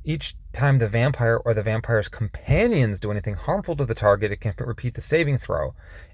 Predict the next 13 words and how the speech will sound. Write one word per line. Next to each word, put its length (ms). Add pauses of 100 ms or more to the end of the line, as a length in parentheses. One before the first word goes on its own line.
ending 300
the 80
effect 400
on 160
itself 500
on 140
a 20
success. 720 (1700)
Gains 280
Children 520
of 260
the 80
Night. 560